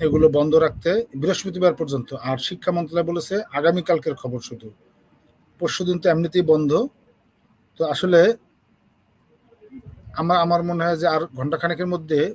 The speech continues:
পুরো বিষয়টা পরিষ্কার হয়ে যাবে, আর ঘন্টাখানেকের মধ্যে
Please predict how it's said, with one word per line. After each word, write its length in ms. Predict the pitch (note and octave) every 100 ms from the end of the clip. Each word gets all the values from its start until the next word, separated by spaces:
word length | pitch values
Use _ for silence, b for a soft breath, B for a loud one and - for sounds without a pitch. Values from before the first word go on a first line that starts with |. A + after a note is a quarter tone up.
| _
পুরো 160 | E3 D#3+
বিষয়টা 360 | D3+ C#3+ D#3 C#3+
পরিষ্কার 380 | E3+ D3+ - D3+
হয়ে 120 | C3+
যাবে, 240 | A#2 G#2+ G#2+ - - - - - _ _ _ - - _ - _ _ _ _ _ _ -
আর 120 | D3+
ঘন্টাখানেকের 500 | C#3+ D3+ D#3+ E3+ D#3+
মধ্যে 200 | F3+ E3+